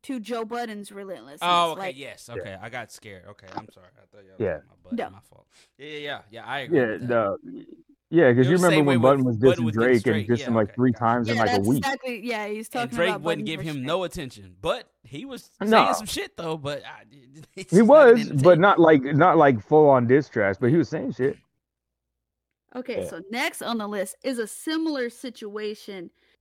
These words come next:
Speaker 1: in regards to the si-, well, in the situation, not how we would look at, I don't know, you, you'll make up your mind and we'll get there.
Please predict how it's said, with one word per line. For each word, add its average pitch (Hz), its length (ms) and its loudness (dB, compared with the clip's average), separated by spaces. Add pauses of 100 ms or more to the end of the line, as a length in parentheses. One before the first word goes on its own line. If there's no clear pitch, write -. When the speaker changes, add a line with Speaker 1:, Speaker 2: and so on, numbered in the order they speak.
(1400)
Speaker 1:
in 277 160 -2
regards 240 560 -2
to 262 100 -8
the 214 120 -12
si-, - 300 -10
well, 240 300 -6
in 262 160 -8
the 233 80 -10
situation, 226 720 -10
not 311 240 -4
how 262 160 -4
we 262 160 -6
would 226 160 -8
look 226 200 -10
at, 208 160 -6
I 330 120 -6
don't 247 120 -6
know, 214 180 -14
you, 254 360 -16 (300)
you'll 359 140 -8
make 226 180 -10
up 208 120 -20
your 208 100 -18
mind 185 180 -20
and 190 80 -20
we'll 190 100 -20
get - 220 -20
there. - 120 -20